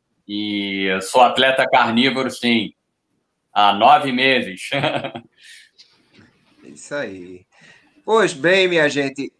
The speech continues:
Speaker 2: pois hoje vou preparando aí as perguntas de vocês, e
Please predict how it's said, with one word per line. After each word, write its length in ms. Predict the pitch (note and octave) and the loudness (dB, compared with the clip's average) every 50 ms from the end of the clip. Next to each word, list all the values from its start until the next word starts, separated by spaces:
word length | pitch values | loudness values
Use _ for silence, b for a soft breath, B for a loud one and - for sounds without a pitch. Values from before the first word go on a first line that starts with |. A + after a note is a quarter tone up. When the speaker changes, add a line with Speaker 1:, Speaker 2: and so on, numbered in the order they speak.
| _ | _
Speaker 2:
pois 300 | - G3 G#3 A3 G#3 E3 | -4 0 0 0 2 2
hoje 260 | G#3 A3+ A#3 A3+ A3 A3 | 2 2 2 2 0 -2
vou 260 | F3 A3 A#3+ A#3 A#3 | 0 0 0 0 0
preparando 640 | A#3+ A3+ A3+ A3 - G#3+ G3+ G3 G3+ G#3 G#3+ G#3 | 0 0 0 2 4 4 4 4 4 2 2 0
aí 180 | G3+ G3+ G3+ G3+ | 0 2 2 2
as 240 | G3 F#3+ F#3 F#3 - | 2 2 0 -4 -6
perguntas 600 | - - F3+ D#3+ D3+ C#3+ E3 F3+ F3+ F3+ E3+ D#3 | -2 0 0 0 0 -2 -6 -6 -6 -6 -6 -6
de 80 | D#3+ D#3+ | -6 -6
vocês, 880 | D3 D#3 C3+ B2 - - D#3 E3+ F#3 G3 G3 G3 G3+ G3 - - - - b b b b b b b - | -6 -6 -8 -8 -6 -4 -2 0 0 2 0 0 -2 -4 -8 -8 -10 -14 b b b b b b b -2
e 800 | D3+ F3 G3+ G#3 G#3+ A3 A3 A3+ A3+ A#3 A#3 A3 - - _ | 0 2 2 4 4 4 4 4 4 2 2 0 -4 -10 _